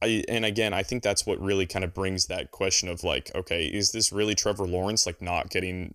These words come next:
the N F L level of football, or is this more so, like, coaching and the support staff and that kind of thing? So that's a question that'll obviously be answered in time, but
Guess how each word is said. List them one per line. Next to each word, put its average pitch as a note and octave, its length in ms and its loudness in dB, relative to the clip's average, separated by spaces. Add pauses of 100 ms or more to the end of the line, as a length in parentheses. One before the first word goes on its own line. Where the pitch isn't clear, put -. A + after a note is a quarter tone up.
(160)
the G2+ 180 -2
N F#2 100 0
F F#2 160 -2
L F2 140 0
level F#2+ 540 2
of F#2 200 0
football, C3+ 600 0
or G2+ 180 2
is F#2 160 2
this F#2 260 2
more F#2 260 -2
so, F2+ 200 2
like, C2 320 -2 (280)
coaching F2+ 640 0
and F2 140 -4
the F2 60 -2
support F2 420 -2
staff F2+ 400 0
and F2 120 -6
that F2+ 140 -4
kind F2+ 140 -4
of - 60 -10
thing? F2+ 220 -4
So F2 320 0 (680)
that's A2+ 180 4
a - 60 -4
question G#2 340 2
that'll F2 240 2
obviously F#2 380 2
be F2 120 -6
answered F2+ 300 -2
in F2 120 -2
time, F2+ 340 -2
but E2+ 240 2